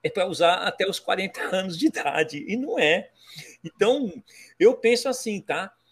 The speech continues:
Passou dessa fase, tem que entrar, como disse aqui a Rose, um shampoo pra criança, um shampoo teens, um shampoo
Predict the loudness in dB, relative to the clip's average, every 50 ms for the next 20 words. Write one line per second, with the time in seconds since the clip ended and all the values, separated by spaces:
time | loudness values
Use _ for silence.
0 | _ _ _ _ _ _ _ _ _ _ _ _ 0 0 0 2 4 6 6 6
1 | 6 4 2 -2 0 0 0 2 2 0 -2 -2 -4 _ _ _ -6 -4 -2 -2
2 | -2 -4 -8 -8 -6 -2 0 0 0 0 -2 -4 -6 -6 -6 -10 -10 -12 -10 -6
3 | -6 -6 -6 -4 -4 -4 -4 -2 0 0 0 -2 -4 -8 -10 -10 -10 -10 -8 -6
4 | -6 -6 -6 -4 -2 -2 -2 -2 -2 -6 -8 -8 -6 -6 -2 -2 -2 -2 -4 -6
5 | -8 -8 -10 -10 -8 -10 -10 -10 -8 -10 -8 -8 -6 -4 -4 -4 -2 -4 -4 -6
6 | -8 -10 -8 -6 -4 -4 -4 -4 -4 -6 -4 -6